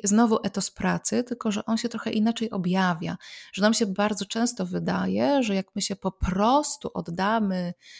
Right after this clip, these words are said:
y, czy skoncentrujemy na tym, żeby być wystarczająco dobre w tym swoim byciu mamą, m-, mamą,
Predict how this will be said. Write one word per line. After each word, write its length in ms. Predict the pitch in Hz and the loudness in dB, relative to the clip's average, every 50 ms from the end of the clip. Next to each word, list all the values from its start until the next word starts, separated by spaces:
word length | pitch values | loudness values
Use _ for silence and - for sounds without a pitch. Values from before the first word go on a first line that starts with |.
| - - _ _ - | -20 -20 _ _ -6
y, 80 | 180 | -6
czy 140 | - - 185 - - | -4 -6 -6 -2 -2
skoncentrujemy 920 | - - - 208 196 214 214 202 - - 214 208 233 262 285 277 226 190 175 | 2 4 4 4 6 4 4 4 4 2 4 6 6 6 6 6 6 4 4
na 180 | 185 196 208 | 2 2 0
tym, 160 | 208 - 196 | 0 -2 -4
żeby 140 | 190 190 190 | -4 -4 -4
być 200 | 196 214 202 202 | -2 -2 -2 -2
wystarczająco 760 | 202 226 - - 247 254 254 254 - 262 254 262 285 277 269 | -2 -4 -4 -4 -4 -4 -4 -2 0 2 2 2 2 2 2
dobre 720 | 226 190 202 180 170 180 180 165 175 175 175 87 85 190 190 - _ _ _ - - - - - | 2 2 4 4 4 4 2 2 2 2 2 2 2 0 -2 -4 _ _ _ -20 -20 -20 -18 -4
w 40 | |
tym 140 | - 202 185 | -2 0 0
swoim 340 | - - - 190 185 180 180 | 0 0 0 0 0 0 0
byciu 260 | 170 185 - - 185 | 0 -2 -4 -4 -4
mamą, 640 | 180 180 175 175 175 175 175 175 180 185 185 185 190 - - - - - - - _ - | -4 -2 -2 -2 -2 -2 -2 -2 -2 -4 -4 -4 -6 -6 -10 -14 -18 -18 -20 -16 _ -10
m-, 80 | 190 - | -6 -2
mamą, 540 | - 196 185 180 180 175 180 180 190 196 - | 0 2 2 2 2 0 0 -2 -2 -4 -8